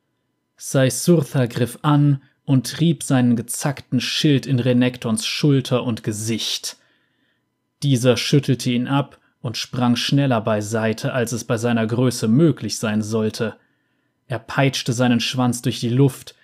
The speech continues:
doch Sai Surtha duckte sich und nutzte den Vorteil aus. Er durchbrach Renektons Verteidigung mit seinem Schild und rammte ihn mit solcher Wucht, dass sein Gegner den Boden unter den Füßen verlor.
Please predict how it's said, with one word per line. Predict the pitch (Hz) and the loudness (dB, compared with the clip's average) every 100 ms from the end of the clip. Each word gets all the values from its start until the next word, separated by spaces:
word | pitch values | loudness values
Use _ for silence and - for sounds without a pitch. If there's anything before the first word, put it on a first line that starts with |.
| _ _ - | _ _ -8
doch | 113 | -6
Sai | - 135 127 | -4 -2 -2
Surtha | 127 - 151 - 120 | -2 0 0 0 -4
duckte | 113 - 170 - 131 | -2 0 0 -2 -4
sich | 113 127 123 - | 0 0 0 -2
und | 127 131 | 0 4
nutzte | 139 143 - 143 | 4 4 0 -2
den | 120 113 | 0 -2
Vorteil | - 127 110 - 101 | -4 -8 -8 -8 -8
aus. | 107 147 117 95 - - - _ _ _ _ _ | -6 -2 -2 -2 -10 -12 -16 _ _ _ _ _
Er | - 123 | -4 0
durchbrach | 123 - - 135 127 131 | 0 -2 0 2 2 2
Renektons | 127 131 - 127 120 | 2 2 2 0 0
Verteidigung | 120 - 143 135 131 135 135 | -6 -2 0 2 4 4 4
mit | 123 | 4
seinem | 135 123 | 2 2
Schild | 120 - 170 160 147 - - _ | 2 0 0 2 0 -6 -20 _
und | - 127 120 - | -4 0 0 2
rammte | 165 185 - | 2 2 -2
ihn | 127 120 | -2 0
mit | 117 - | 0 0
solcher | 120 240 - 120 107 107 | 0 0 0 -2 -4 -2
Wucht, | 127 151 - - - | 0 0 0 -8 -6
dass | 113 | -4
sein | 123 117 | 0 0
Gegner | 117 131 127 117 | 2 2 2 2
den | 117 113 | 2 2
Boden | 143 135 123 135 | 4 4 4 2
unter | 131 131 | 0 0
den | 135 131 | 0 0
Füßen | - 160 117 - | 0 0 0 -4
verlor. | 101 107 101 107 101 98 | -6 -4 -2 -2 -2 -4